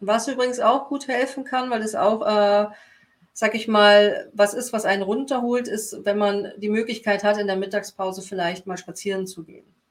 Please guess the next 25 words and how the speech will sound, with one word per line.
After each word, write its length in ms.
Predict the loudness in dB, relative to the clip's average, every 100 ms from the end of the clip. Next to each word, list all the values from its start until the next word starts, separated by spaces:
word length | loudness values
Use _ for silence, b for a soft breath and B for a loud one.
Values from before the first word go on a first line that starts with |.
| _ _ _ _ _ _ _ _ _
Also 200 | -6 0
mal 180 | 0
raus, 500 | 4 4 4 2 -4
frisch, 480 | -10 -8 -8 -8 -12 -20 _
Frischluft. 760 | -14 -4 -4 -2 0 0 -2 -16 b b b b _
Natürlich 400 | -6 -4 -6 0
wär's 180 | -2 -2
optimal, 840 | -8 -6 -2 2 4 4 2 -2 -8 -20
wo 280 | -20 -6 -2
irgendwie 380 | 0 0 -2 -6
ein 80 | -6
bisschen 300 | -8 -8 -6
Grün 320 | -4 -4 -4
ist 180 | -6 -6
oder 100 | -10
ein 60 |
bisschen 280 | -10 -10 -4
Wasser 340 | -2 -2 -2 -2
ist. 260 | -4 -6 b b _ -8
Hat 140 | -6
jetzt 160 | -6 -8
natürlich 360 | -10 -10 -10
nicht 160 | -12 -4
jeder, 300 | -2 0 0
ne? 180 | -2